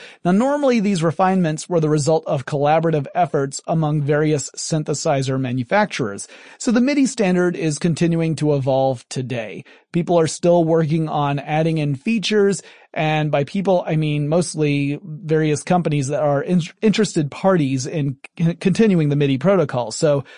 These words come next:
again, it's seeing people that are typically competitors get together to create a standard that works across multiple pieces of hardware, and that benefits the end user the most.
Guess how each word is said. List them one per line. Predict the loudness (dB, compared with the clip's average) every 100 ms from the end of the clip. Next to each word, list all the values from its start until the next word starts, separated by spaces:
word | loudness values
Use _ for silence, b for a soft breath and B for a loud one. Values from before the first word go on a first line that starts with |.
| B B B
again, | 0 2 2 2 -2 -4 _ _ _ -6
it's | -6 -4
seeing | 0 2 2
people | 2 0 2 2
that | 4 2
are | 2 2 0
typically | -2 -2 -2 -2 -2
competitors | 0 0 2 2 0 -4 -6 -4
get | -4 -4
together | -2 2 2 0 -2
to | -6 -12
create | -4 0 2 0 -2 -8 b b b
a | -4
standard | -2 0 2 2 2
that | 0 -2
works | -2 -2
across | -6 0 0 0 0
multiple | 2 2 0 -2 0 0 -2 _
pieces | -4 -4 -4 -6
of | -2
hardware, | 2 2 0 -4 -6 -10 -16 b b b -4
and | 0
that | 0 0
benefits | 0 0 0 0 0 -4 -8
the | -6
end | 0 0 0
user | 0 0 0 -2
the | -4
most. | -4 -4 -8 -14